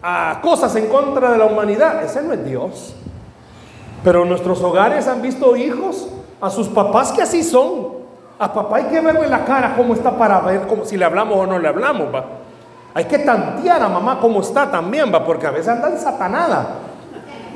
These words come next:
Tranquila, Rebequita, tranquila. Entonces pónganse a pensar, ¿qué influencia más grande? Voy a comenzar con esto. Ejercieron en usted.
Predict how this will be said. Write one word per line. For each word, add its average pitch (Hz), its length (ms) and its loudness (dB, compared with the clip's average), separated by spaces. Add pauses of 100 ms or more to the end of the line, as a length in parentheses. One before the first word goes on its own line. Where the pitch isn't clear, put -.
(1500)
Tranquila, 139 420 0
Rebequita, 139 480 -4
tranquila. 110 420 -8 (580)
Entonces 175 260 4
pónganse 233 360 2
a 269 120 0
pensar, 302 720 0 (580)
¿qué 320 280 4
influencia 339 880 0
más 311 560 2
grande? 277 1000 2 (760)
Voy 277 140 0
a 320 100 4
comenzar 226 520 4
con 208 200 4
esto. 220 440 0 (340)
Ejercieron 208 720 2
en 220 180 0
usted. 220 420 -4